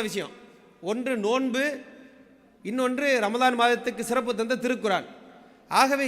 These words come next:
நீங்களும் நோன்பு ஒரு நாளைக்கு பிடிச்சு பாருங்க, ஒரு நாளைக்கு ரெண்டு நாளைக்கு நோன்பு பிடிச்சு பாருங்க. அந்த நோன்பு பிடிக்கிறதுனா எப்படி இருக்குது, நம்மளுக்கும் பிடிக்க முடியுதா அப்படின்னு பிடிச்சி ஒரு ட்ரை பண்ணி பாருங்க. சில ட்ரை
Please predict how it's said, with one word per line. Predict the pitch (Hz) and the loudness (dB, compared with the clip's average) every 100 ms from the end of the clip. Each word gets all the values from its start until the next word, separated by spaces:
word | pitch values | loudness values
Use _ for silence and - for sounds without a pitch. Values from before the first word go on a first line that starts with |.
| 208 | 0
நீங்களும் | 269 302 277 226 226 - - - - - - - - _ _ 175 | 0 2 2 2 0 -8 -18 -20 -20 -20 -20 -20 -20 _ _ -4
நோன்பு | 240 302 294 262 | -2 0 -2 -2
ஒரு | 254 | 0
நாளைக்கு | 269 254 | -2 -2
பிடிச்சு | 208 233 226 | -4 -6 -4
பாருங்க, | 196 135 - - - - _ _ _ 202 | -6 -6 -14 -20 -20 -20 _ _ _ -6
ஒரு | 247 | -2
நாளைக்கு | 254 262 247 | 0 0 -2
ரெண்டு | 240 247 | -2 -2
நாளைக்கு | 254 233 | -2 0
நோன்பு | 240 240 | -2 -4
பிடிச்சு | 233 226 220 | -6 -8 -4
பாருங்க. | 226 233 | -2 -2
அந்த | 220 | -2
நோன்பு | 233 233 | -2 -2
பிடிக்கிறதுனா | 214 220 214 220 | -2 -2 0 0
எப்படி | 208 220 | 0 -4
இருக்குது, | 208 196 196 202 - - - - _ 196 | -4 -2 -2 -4 -10 -20 -20 -20 _ -2
நம்மளுக்கும் | 233 240 214 | 0 0 0
பிடிக்க | 233 220 | -2 0
முடியுதா | 220 220 208 208 214 - - - - - - 160 | 0 0 2 2 0 -10 -20 -20 -20 -20 -8 -6
அப்படின்னு | 208 277 214 | -4 -4 -2
பிடிச்சி | 254 226 254 | -4 -2 -2
ஒரு | 247 226 | -2 -2
ட்ரை | 240 | -2
பண்ணி | 240 208 | 0 -2
பாருங்க. | 196 170 147 | -2 -4 -4
சில | 220 220 | -4 -2
ட்ரை | 226 | 0